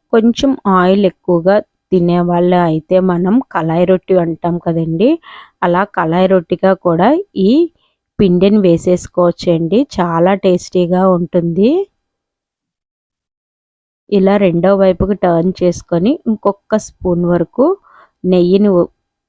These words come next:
ఈ గుంత పునుకుల్లోనికి వేసేసుకొని మనం రెండు వైపులా బాగా కాలాక మనం స్-, ప్లేట్లోనికి పెట్టుకొని సర్వ్ చేసుకోవాలండి. ఇప్పుడు మిగతా పిండిని ఈ గుంత పునుకుల్ని తీసేసి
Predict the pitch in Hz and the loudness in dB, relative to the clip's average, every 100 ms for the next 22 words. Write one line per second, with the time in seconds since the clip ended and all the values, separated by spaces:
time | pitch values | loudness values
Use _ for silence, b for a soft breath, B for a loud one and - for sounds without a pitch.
0 | _ _ _ _ _ _ _ _ _ _ | _ _ _ _ _ _ _ _ _ _
1 | _ 202 196 170 180 165 190 190 180 - | _ -2 -2 0 -2 -2 0 0 0 0
2 | 180 175 170 165 156 220 269 180 165 - | 0 2 0 -2 -2 -2 2 2 0 -2
3 | 180 - - 165 202 359 - b b b | -4 -4 -4 0 0 0 -4 b b b
4 | _ 190 180 247 247 175 175 202 190 175 | _ -2 2 4 4 2 0 0 0 -2
5 | - 175 196 220 180 165 156 208 - 175 | -2 0 0 0 -2 -2 -2 -2 -2 -4
6 | 165 170 220 - 185 175 165 196 330 - | -2 -4 -4 -4 -4 -2 -2 -2 -2 -6
7 | - _ _ _ _ _ - 196 175 - | -20 _ _ _ _ _ -2 0 0 0
8 | 185 180 185 - 170 _ - 180 269 - | 0 0 -2 -4 -6 _ -4 0 0 0
9 | 180 170 170 180 170 - - 170 165 165 | 0 0 0 -4 -4 -6 -6 -2 -2 -2
10 | 160 165 254 339 - 233 202 170 175 190 | -2 0 0 0 0 0 0 -2 -2 -2
11 | 190 185 175 180 190 311 415 b b b | -2 -2 -2 -2 0 0 -2 b b b
12 | b _ 208 220 190 180 185 196 190 - | b _ -2 0 0 -2 -2 0 0 0
13 | 190 180 175 170 - 170 - | -2 0 -2 -4 -4 -4 -4